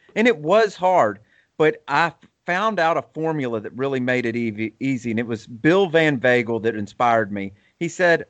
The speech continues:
"A movie's not, there's no such thing as a guilty pleasure. If you like a movie, you like a movie." And I was sitting there thinking about it.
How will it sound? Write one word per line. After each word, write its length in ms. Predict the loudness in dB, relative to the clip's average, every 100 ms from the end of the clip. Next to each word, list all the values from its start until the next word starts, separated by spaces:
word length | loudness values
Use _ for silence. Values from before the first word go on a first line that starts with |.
| _
"A 100 | -4
movie's 460 | 0 0 -2 -6 -2
not, 340 | 2 2 0 _
there's 240 | -4 -4 -2
no 120 | -6
such 400 | -6 -4 -4 -2
thing 200 | -2 -2
as 100 | -2
a 60 | -4
guilty 380 | -4 -4 -4
pleasure. 340 | -6 -2 -2 -2
If 80 | -8
you 100 | 0
like 280 | 0 0
a 40 | 0
movie, 280 | -2 -2 -4
you 80 |
like 280 | 0 0 0
a 40 | -6
movie." 260 | -8 -6
And 80 | -6
I 80 | -6
was 80 | -6
sitting 160 | -6
there 140 | -6 -4
thinking 260 | -4 -4
about 220 | 0 0
it. 120 | 0